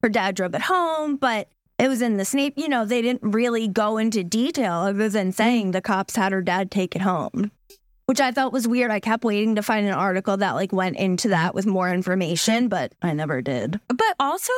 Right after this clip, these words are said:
Speaker 2: can we talk about, like, as a father, how awful that must be to drive your daughter's car home when she's miss-, like, I would think even beyond just the evidence,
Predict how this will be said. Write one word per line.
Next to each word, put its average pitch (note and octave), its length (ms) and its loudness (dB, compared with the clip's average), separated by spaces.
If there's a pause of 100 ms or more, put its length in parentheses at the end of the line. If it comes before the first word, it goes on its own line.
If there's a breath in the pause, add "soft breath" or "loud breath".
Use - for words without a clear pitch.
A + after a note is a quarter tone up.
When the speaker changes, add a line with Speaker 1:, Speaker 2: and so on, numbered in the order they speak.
Speaker 2:
can F#4 160 0
we E4 100 -4
talk B3+ 240 -2
about, C#4 340 0
like, G#3+ 300 -2 (560)
as B3+ 240 2
a A3 120 0 (200)
father, A3 680 0 (480)
how A3+ 320 0 (160)
awful E4 680 -4
that D4 240 -2
must F4 300 -4
be F#4 300 -2
to B3 160 0
drive G3 500 -2
your A#3+ 200 -2 (160)
daughter's G#3+ 560 0
car E3 420 -2
home F4+ 480 -2
when A3+ 200 2
she's A3 300 0
miss-, G#3 320 0
like, C4 360 0 (880)
I D#4+ 200 0
would A4+ 140 -6
think D4+ 300 -6
even D4+ 600 -2
beyond A3+ 500 0
just G3+ 200 -4
the F#3 180 -2
evidence, E3+ 840 -4